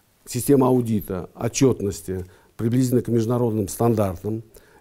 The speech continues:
И со-, с таким образом они как бы станут равными игроками рынка. Вы знаете, был такой венгерский знаменитый экономист Лаеш Карнаи. Он создал этот термин, э, термин «мягкая,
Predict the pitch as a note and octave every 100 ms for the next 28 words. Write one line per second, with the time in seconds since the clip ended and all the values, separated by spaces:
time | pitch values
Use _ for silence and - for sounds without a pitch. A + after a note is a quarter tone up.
0 | - A2 A2 G#2+ G2 A#2 A#2 A2+ - A#2+
1 | C3+ D#3+ E3 B2 A2 A#2+ D3 C#3+ C3 A#2+
2 | A#2+ A2+ - B2+ B2 - - _ _ G#2
3 | B2+ D3 C#3 C3 B2 A#2+ A#2 C#3 C#3 B2+
4 | G#2+ - _ _ G#2 C3 A#2+ E2+ E2+ E2
5 | _ _ A#2 C#3 A#2+ G#2+ A2+ A#2+ B2 A2+
6 | F2+ G2 A#2+ A#2+ G#2 A2 A2 A#2 A#2+ G#2+
7 | A2+ A2+ B2 E3+ E3+ - _ _ _ -
8 | G#2 F#2+ - G#2+ G#2+ G2+ E2 C#2+ - -
9 | _ _ - F3+ A#2+ - - B2 A2+ G#2+
10 | G2+ G#2 - G2+ G2 - A2 - A#2 G2+
11 | G2 G#2+ A2 - F#2+ F#2+